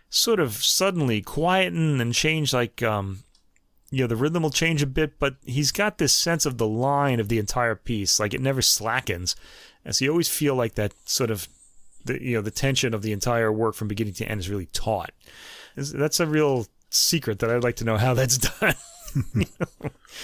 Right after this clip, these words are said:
But great pianists all do it. I generally like this piece to be livelier than Gerner plays it. He goes for something a little dreamier, but I liked what he did. Uh,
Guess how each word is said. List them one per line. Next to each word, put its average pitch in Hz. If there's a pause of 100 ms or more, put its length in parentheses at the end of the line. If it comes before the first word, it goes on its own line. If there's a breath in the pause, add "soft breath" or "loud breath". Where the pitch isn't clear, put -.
(220 loud breath)
But 143
great 147
pianists 120
all 104
do 95
it. 87 (760 loud breath)
I 170
generally 208
like 156
this 151
piece -
to 143
be 131
livelier 170
than 123
Gerner 127
plays 170
it. 226
He 147
goes 165
for 147
something 131
a 127
little 127
dreamier, 139 (400 loud breath)
but 247
I 247
liked 175
what 127
he 107
did. 98 (220)
Uh, 123